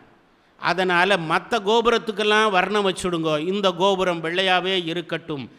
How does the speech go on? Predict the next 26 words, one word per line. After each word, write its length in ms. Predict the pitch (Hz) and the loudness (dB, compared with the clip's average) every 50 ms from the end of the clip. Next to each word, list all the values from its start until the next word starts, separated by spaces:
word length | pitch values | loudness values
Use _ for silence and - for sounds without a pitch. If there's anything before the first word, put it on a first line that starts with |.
| - _ _ _ | -20 _ _ _
ஏனென்றால் 680 | 151 180 214 220 208 202 196 185 185 180 170 151 131 113 - - - - _ - 139 | -4 -2 -2 -2 -2 -4 -4 -2 2 2 2 2 0 -2 -10 -18 -20 -20 _ -2 0
வெள்ளையம்மாளின் 1000 | 190 220 247 262 262 247 247 240 226 220 214 214 208 202 196 196 185 180 - | 2 2 6 6 6 6 6 4 4 4 2 4 4 4 4 2 -2 -4 -8
தியாகம் 580 | - 175 185 202 226 233 185 202 202 180 131 - - - - _ | -2 2 4 4 4 4 4 0 -2 -2 -4 -12 -16 -20 -20 _
இந்த 300 | - 185 208 208 190 180 | -8 -6 -4 -2 -2 -4
கோபுரத்தை 680 | 165 165 214 247 269 254 247 247 240 240 247 220 214 | 0 4 4 4 6 6 4 4 2 0 0 -2 -2
பார்த்தால் 600 | 196 - - 180 196 214 202 - - 220 208 196 180 | -2 -2 2 4 4 4 2 2 0 2 4 4 4
அத்தனை 440 | 175 185 - - 233 233 226 220 202 | 4 2 0 0 0 2 2 2 2
பேருக்கும் 580 | 175 208 226 220 226 220 - 220 214 208 180 | 2 2 4 2 2 0 0 -4 -2 0 2
ஏற்பட 420 | 170 208 240 - - 226 220 202 196 | 2 2 2 2 0 2 4 4 4
வேண்டும். 480 | 185 196 190 190 180 185 175 147 120 - - - - - | 4 4 2 4 2 0 0 0 -2 -10 -14 -20 -20 -4
அவள் 380 | - - 190 220 233 247 240 220 | 4 8 8 10 10 10 8 8
நினைவாக 580 | 208 220 240 254 254 247 233 226 226 214 226 240 | 8 8 8 8 8 10 10 10 10 10 8 4
இதற்கு 380 | 220 208 214 196 208 208 214 | 6 6 4 4 4 2 4
வர்ணம் 400 | 180 185 196 208 233 254 254 233 | 6 6 4 6 6 4 4 4
வேண்டாம் 520 | 190 208 226 240 240 220 226 214 208 202 202 | 8 8 8 8 10 8 8 8 10 8 8
என்று 640 | 208 226 247 269 311 302 262 202 139 - - - - - - - | 6 6 6 6 8 8 8 6 6 0 -6 -16 -20 -20 -10 2
இன்று 460 | 165 226 277 294 311 302 311 311 294 | 6 8 10 10 10 10 10 8 10
வரையிலும் 480 | 262 269 269 285 294 302 302 302 302 269 | 10 12 12 12 12 10 10 10 10 10
அந்த 220 | 262 254 247 254 | 8 6 6 6
கோபுரம் 520 | 220 202 247 277 285 277 277 285 285 262 233 | 8 10 10 10 12 12 12 10 10 8 8
வர்ணம் 400 | 214 226 247 285 302 302 294 277 | 8 8 8 10 8 8 10 10
இல்லாமல் 520 | 277 269 269 269 254 254 247 247 233 226 | 8 10 12 12 12 12 12 10 10 10
வெள்ளையம்மாளின் 840 | 208 233 247 269 277 277 277 262 247 240 247 240 240 233 226 220 185 | 10 8 10 10 10 12 12 10 12 12 12 12 12 12 12 10 12
பெருமையை 520 | - 233 262 285 294 277 277 277 269 262 - | 12 12 12 12 12 12 12 12 12 12 12
சொல்லிக் 280 | - 240 247 226 226 | 12 12 12 12 12
கொண்டிருக்கிறது. 600 | - 214 202 190 180 170 - 208 139 110 - - | 10 10 10 10 6 6 4 0 0 0 -4 -10